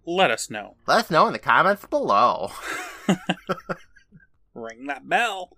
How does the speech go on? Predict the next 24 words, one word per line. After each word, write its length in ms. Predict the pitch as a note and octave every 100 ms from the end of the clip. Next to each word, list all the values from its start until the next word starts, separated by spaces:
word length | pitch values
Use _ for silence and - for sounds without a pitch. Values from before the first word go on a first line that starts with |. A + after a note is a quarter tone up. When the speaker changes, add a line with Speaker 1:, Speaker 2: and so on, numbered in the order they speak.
| _ - -
Speaker 2:
Ding-a-ling-a-ling. 540 | D#3 G3+ G3 G#3+ - -
Speaker 1:
Freddy, 420 | G#3 C4+ C#4+ C4+ _ - - - _
Freddy 280 | - F#3+ C#4+
motions 680 | A3+ E3+ - D#3+ D#3+ - - _ _ _
for 120 | -
Kara 380 | C#3+ B2+ G#2+ G#2+
to 120 | -
check 280 | B2+ F3 E3+
out 200 | C3+ B2+
some 220 | - C3+
dope 260 | A#2 A2+ A2+
thing 320 | - A2 G#2+
on 120 | G#2+
the 80 | A2
other 140 | A#2+ D3
side 240 | A#2 G#2+
of 100 | G#2+
the 60 | -
basement. 480 | E3 F3+ - G#2+ _ _ - - - -
So 300 | - C3+ B2
she 160 | A#2+ C#3+
Speaker 2:
Yes. 60 |
Speaker 1:
follows 380 | - B3 F3+ A#2+
him. 240 | A#2+ -